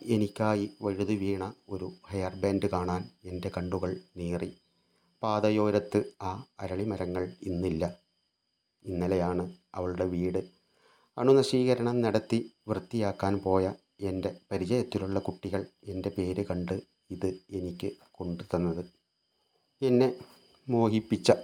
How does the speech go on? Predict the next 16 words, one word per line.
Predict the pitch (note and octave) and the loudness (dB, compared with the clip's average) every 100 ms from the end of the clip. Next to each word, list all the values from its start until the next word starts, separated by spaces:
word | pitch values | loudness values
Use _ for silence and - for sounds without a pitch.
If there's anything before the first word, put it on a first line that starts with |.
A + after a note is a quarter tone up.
| - - | -8 -4
അവളുടെ | B2+ A#2+ B2 | 0 2 2
അതരച്ചുവപ്പിൽ | A#2 G#2+ A2 G#2+ G#2+ G#2 - G#2+ G#2 _ | 2 2 0 0 0 0 0 -4 -4 _
ഇപ്പോൾ | A2 - - F#2 G#2 - | -10 -8 -2 -2 -2 -10
പുഴുവരിച്ച് | - F#2+ F#2+ A2 F#2 F2+ - F#2+ - | -2 0 0 -2 -2 -4 -4 -4 -6
തുടങ്ങിയിരിക്കും. | - F2 F2 F2 E2+ F2 - F#2+ - _ _ _ _ _ - | -12 -6 -4 -2 -4 -6 -8 -10 -10 _ _ _ _ _ -4
പുറംചട്ടയടർന്ന് | F3+ F3 - - - F#2+ F2+ F2 F2+ F#2 - - | -2 -2 -2 -2 0 0 0 -2 -2 -4 -6 -4
ഉൾത്താളുകൾ | F#2+ - F#2+ F2+ F#2 F#2 F2+ - | -4 0 0 2 0 -2 -6 -4
ചിതലരിച്ച | G2+ F#2 F#2 F#2 E2+ - F#2 - _ _ _ _ - | -2 0 2 0 -2 -2 -2 -2 _ _ _ _ -4
ഈ | A2+ A#2+ - | -2 -2 0
ഇരുപതാം | A#2 A2 A2 G#2+ G#2 | 4 6 6 6 2
പതിപ്പ് | G2+ G2+ F#2 - | 4 2 2 -6
പോലെ | F#2+ F#2+ F2+ F2+ - _ _ _ _ - | 0 0 2 -2 -8 _ _ _ _ -8
അവളുടെ | F2 E2+ F2+ | -6 -4 -2
ശരീരം | F#2+ F2+ F#2+ F#2+ G2 - _ | 0 0 -2 -2 -2 -6 _
മൺജീവികൾ | F#2+ G2 F2+ F#2+ G2 F#2+ F#2+ - - - | -4 -4 -2 0 0 0 -2 -4 -12 -4
ആഘോഷത്തോടെ | F#2+ F#2+ G2 F#2 F#2+ F#2 F#2 F2+ | 0 0 0 0 -2 0 0 0